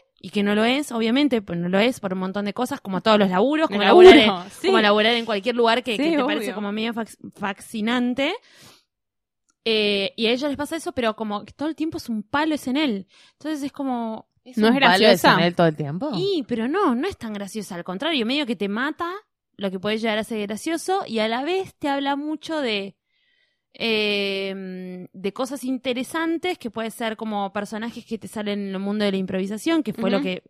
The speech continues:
Speaker 1: lo que te vio la persona que te hizo el scouting y le gustó.
Speaker 2: Ujú.
Speaker 1: Entonces que tenés que meter eso para que la persona le vaya bien. Entonces después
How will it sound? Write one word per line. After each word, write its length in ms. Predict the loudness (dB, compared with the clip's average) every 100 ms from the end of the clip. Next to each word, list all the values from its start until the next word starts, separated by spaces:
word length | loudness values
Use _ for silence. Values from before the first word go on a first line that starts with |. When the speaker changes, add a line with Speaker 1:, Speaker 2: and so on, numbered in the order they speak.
| -16
Speaker 1:
lo 220 | -14 -12
que 200 | -14 -14
te 200 | -12 -10
vio 240 | -2 0
la 100 | 0
persona 420 | -2 -6 -6 -6
que 140 | -6 -8
te 120 | -8
hizo 580 | -8 -8 -4 -2 -2 -4
el 120 | -8
scouting 680 | -8 -4 -4 -4 -4 -4 -4
y 100 | -6
le 100 | -8
gustó. 560 | -10 -12 -6 -4 -4 -4
Speaker 2:
Ujú. 180 | -2 2 0 -2
Speaker 1:
Entonces 280 | -4 -2 -4
que 100 | -4
tenés 180 | -8 -6
que 80 |
meter 240 | -8 -6 -6
eso 200 | -6 -8
para 140 | -8 -8
que 60 |
la 60 | -8
persona 280 | -8 -6 -4
le 80 | -4
vaya 180 | -4 -2
bien. 160 | -2
Entonces 220 | -2 -2 -4
después 420 | -2 -6 -8